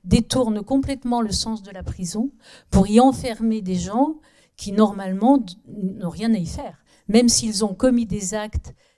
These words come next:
qui, comme ça, peuvent sembler, euh, nécessiter, euh, un, un, un écart, une mise à l'écart de la société, peut-être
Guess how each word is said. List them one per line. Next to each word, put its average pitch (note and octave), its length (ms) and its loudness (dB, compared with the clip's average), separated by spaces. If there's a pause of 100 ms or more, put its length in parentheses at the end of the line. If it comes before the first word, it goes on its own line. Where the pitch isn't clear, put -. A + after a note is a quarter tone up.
(120)
qui, F3 440 -8 (640)
comme G#3 180 0
ça, G#3 220 0
peuvent F3+ 180 -4
sembler, G3 640 -4
euh, D#3+ 220 -8 (140)
nécessiter, G3 840 -8
euh, E3 140 -10 (400)
un, E3+ 300 -4
un, F#3+ 640 -6
un F3+ 100 -2
écart, F#3+ 540 -4
une F#3 80 2
mise G3+ 180 0
à F#3+ 60 -8
l'écart F#3+ 320 -12
de F3+ 40 -14
la F3+ 80 -6
société, F#3+ 600 -8
peut-être A3+ 520 -4